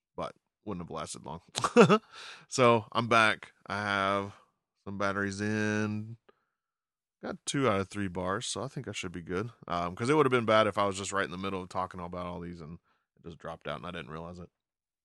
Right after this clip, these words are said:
'Cause that's exactly what would have happened. <laughs> So, yeah. Um, what I had to do, I should have looked at the book before I started asking for numbers. I'll just say that. <laughs> So, instead of it having, like, a list of, like,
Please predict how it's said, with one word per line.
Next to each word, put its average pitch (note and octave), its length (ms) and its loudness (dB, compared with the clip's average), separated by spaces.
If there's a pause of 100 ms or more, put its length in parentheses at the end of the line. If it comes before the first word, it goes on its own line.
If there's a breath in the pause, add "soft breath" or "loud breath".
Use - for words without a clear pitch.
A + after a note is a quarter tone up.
(1040)
'Cause F#2 140 -10
that's F2+ 200 -6
exactly F#2 360 -8
what D#2+ 140 -10
would E2+ 100 -12
have F2 80 -16
happened. G#2+ 460 -10
<laughs> E3+ 480 4 (720 soft breath)
So, B2+ 340 4
yeah. G#2+ 280 0 (180)
Um, A2+ 380 6
what D#3+ 120 4
I F#3+ 80 8
had D#3+ 120 6
to D#3 60 0
do, A2 300 -2 (760)
I G2+ 60 -12
should F3+ 200 0
have A2+ 120 -2
looked A2 180 -2
at - 80 -16
the F#2 60 -6
book F#2+ 280 2
before F#2 340 -6
I F2 40 -6
started F2+ 260 -4
asking F2 260 -8
for D#2 140 -16
numbers. D#2+ 580 -12
I'll F#2 140 -10
just F2 200 -12
say B1+ 140 -10
that. C3 840 6 (200 loud breath)
<laughs> - 200 -18
So, A2+ 680 2 (420)
instead A2+ 340 2
of D3 100 6
it B2 80 4
having, A2 300 6
like, G2+ 180 -2
a G#2+ 40 0
list G2+ 380 0
of, F2 140 -4
like, E2+ 240 -6